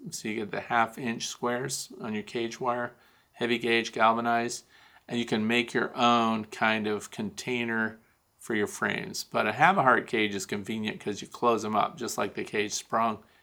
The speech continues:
and they're closed, and they're tough. Nothing's getting in there. Even your persistent Boston Terrier can't get in there to eat that honey. Raccoons can't get in or anything. Uh, so it's a great way to just leave it,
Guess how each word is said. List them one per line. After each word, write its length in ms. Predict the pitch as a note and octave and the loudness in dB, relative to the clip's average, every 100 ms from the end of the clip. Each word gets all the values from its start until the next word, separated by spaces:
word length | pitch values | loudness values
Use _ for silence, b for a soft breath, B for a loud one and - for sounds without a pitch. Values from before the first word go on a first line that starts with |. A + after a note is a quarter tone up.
| b - | b -10
and 100 | A2 | -8
they're 60 | |
closed, 540 | G#2 - A#2 A2 C#3 - b b - | -6 0 2 2 0 -6 b b -12
and 140 | G#2+ | -8
they're 140 | G#2 - | -8 -6
tough. 480 | - - G#2+ - - _ _ - | 0 0 0 -4 -20 _ _ 0
Nothing's 420 | A#2+ A#2 A2 F#2+ | 2 2 0 -2
getting 280 | A2+ G#2 G#2+ | -2 -2 -2
in 160 | G#2+ | -2
there. 160 | G2+ G#2 | -2 -2
Even 440 | - A2+ A#2 A2+ | -2 -2 -2 -2
your 340 | A2 G#2 G2+ - b b b b b b - _ | 0 0 -2 -6 b b b b b b -20 _
persistent 960 | - G#2 - - C3 - C3+ B2 A2+ - _ _ _ - | 2 2 4 4 4 2 0 0 -2 -10 _ _ _ 4
Boston 580 | A2 A2 - G#2+ G2+ F#2+ | 4 4 0 -4 -4 -6
Terrier 580 | - A2+ G#2+ G2+ G#2+ G#2+ _ | -6 0 0 0 -2 -6 _
can't 320 | - G#2+ G2 A#2+ | -8 -6 -6 -6
get 120 | G#2+ | -4
in 140 | G#2+ | -6
there 140 | A2 G#2+ | -6 -6
to 200 | G2 - | -8 -8
eat 280 | A2 - _ | -8 -8 _
that 280 | - G2+ - _ | -8 -6 -8 _
honey. 320 | - G#2+ G#2 - | -8 -8 -8 -12
Raccoons 420 | - A2 - A2 - | -8 -8 -6 -8 -6
can't 240 | A#2 A2 | -6 -4
get 120 | A2 | -2
in 120 | G#2+ | -4
or 120 | G#2+ A2 | -4 -6
anything. 320 | G#2+ G#2+ G#2+ _ b b b b b - | -8 -12 -18 _ b b b b b -2
Uh, 180 | A#2+ A2+ | 0 4
so 160 | C#3+ | 6
it's 120 | C3+ D3 | 6 8
a 40 | |
great 300 | C#3 F#3+ G#3+ | 10 10 10
way 300 | D#3 D3+ D3+ | 8 8 6
to 180 | C#3+ C#3 | 0 4
just 260 | C3+ B2+ | 4 6
leave 240 | C3+ C#3+ D3 | 4 6 8
it, 260 | D3+ - | 6 4